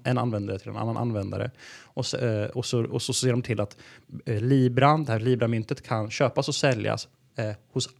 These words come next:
andra t-, eh, tredjeparter som de inte behöver vara involverade i att sätta upp. Då så skapar de likviditet i olika platser av världen för det här Libra-myntet. Eh, så man flyttar liksom det här, det, det, vi, vi kallar det för on- och off-ramps, alltså börserna.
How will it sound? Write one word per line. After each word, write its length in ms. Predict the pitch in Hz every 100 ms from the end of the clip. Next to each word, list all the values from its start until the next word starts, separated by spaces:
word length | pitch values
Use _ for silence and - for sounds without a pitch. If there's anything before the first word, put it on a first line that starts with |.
| -
andra 400 | 139 127 131 165
t-, 340 | 135 - -
eh, 140 | 120 113
tredjeparter 420 | - 117 101 110
som 160 | 120
de 240 | 117 170 170
inte 200 | 135 113
behöver 220 | 107 104
vara 180 | 98 98
involverade 440 | 113 107 110 104
i 20 | 101
att 140 | - _
sätta 240 | - 131 -
upp. 260 | 147 - - - - - _
Då 100 | 135
så 100 | 123
skapar 280 | - 127 117
de 100 | 113
likviditet 720 | 113 127 117 - 170 160 135
i 60 |
olika 260 | 123 - 113
platser 260 | 107 -
av 60 | 110
världen 340 | 110 110 120
för 200 | 127 104
det 60 | 98
här 80 | 98
Libra-myntet. 800 | 123 123 123 120 113 135 131 - - - - -
Eh, 600 | 123 110 101 101 104 110
så 140 | -
man 120 | 131
flyttar 560 | 120 - 165 - _ 202
liksom 180 | 139 123
det 60 |
här, 200 | 110 110 - _ - -
det, 220 | - 131
det, 100 | 131
vi, 260 | 135 135 139
vi 80 | 135
kallar 180 | 143
det 40 | 127
för 180 | - 143
on- 180 | 135
och 100 | 139
off-ramps, 460 | 147 - 117 117 -
alltså 120 | 113
börserna. 540 | 117 139 - - 143